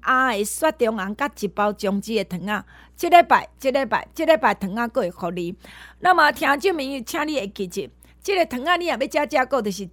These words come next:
四千块十包，四千块十包。当然，我送你两盒雪中红。讲真的，你早起起来甲啉两包，看你要早起起床就啉，还是十点啉、十一点啉，我拢无意见的，随在你吼。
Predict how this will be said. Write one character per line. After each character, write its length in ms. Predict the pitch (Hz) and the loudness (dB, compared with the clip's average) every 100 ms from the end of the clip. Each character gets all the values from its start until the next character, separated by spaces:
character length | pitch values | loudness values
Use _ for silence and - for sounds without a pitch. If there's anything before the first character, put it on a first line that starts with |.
| - | -16
四 340 | - - 359 | -12 -2 0
千 280 | 220 254 240 | 0 -4 -2
块 200 | 285 269 - | 0 0 -4
十 140 | - 185 185 _ | -4 -4 -4 _
包， 240 | 233 233 240 | 2 2 2
四 400 | - - 330 240 | -4 -6 -4 -4
千 320 | - 240 247 | -4 -4 -2
块 220 | 277 220 | -2 -2
十 360 | - - 180 190 | -2 -8 -8 -4
包。 300 | - 208 214 - - - - - | 0 0 0 -12 -20 -20 -20 -4
当 160 | 339 330 | -2 0
然， 120 | 311 | 2
我 140 | 392 | 2
送 240 | 381 403 392 | 4 2 4
你 140 | 403 | 4
两 280 | 294 233 220 - | 4 -2 -4 0
盒 240 | 214 208 | 0 0
雪 220 | 208 320 320 | 0 -2 0
中 180 | 233 220 | -2 -2
红。 240 | 160 208 - | -4 -8 -4
讲 180 | 269 | -4
真 160 | 262 240 | -2 -4
的， 140 | 233 | -4
你 120 | 233 339 | -2 -2
早 280 | - 339 330 | 2 4 4
起 220 | 330 294 | 2 -4
起 160 | - | -2
来 120 | 202 190 | -2 0
甲 140 | 202 | 0
啉 220 | 208 208 | 2 2
两 240 | 196 165 175 | 0 -6 -8
包， 260 | 196 196 202 _ - - | -4 -4 -6 _ -20 -16
看 140 | - 349 | -4 -2
你 60 | |
要 120 | 359 349 | 0 0
早 200 | 370 349 | 2 2
起 180 | 349 339 | 2 -2
起 240 | - 349 | 0 0
床 220 | - 226 | 0 -2
就 60 | 214 220 | -2 -2
啉， 200 | 269 277 | -2 -2
还 140 | 208 | -2
是 60 | - | -4
十 260 | 196 220 220 | -6 -6 -2
点 180 | 311 277 | 2 2
啉、 300 | 277 285 - | 0 -2 -2
十 100 | 220 277 | -2 -4
一 60 | |
点 220 | - 277 | 0 0
啉， 120 | 254 262 | 0 -2
我 140 | 269 | 0
拢 140 | 269 | 0
无 160 | 262 233 | -2 -4
意 100 | 277 | -6
见 180 | 202 190 | -8 -8
的， 120 | 185 | -8
随 180 | - 190 | -10 -10
在 240 | 180 180 | -6 -6
你 240 | 240 240 220 | -6 -8 -2
吼。 260 | 247 202 | 0 -2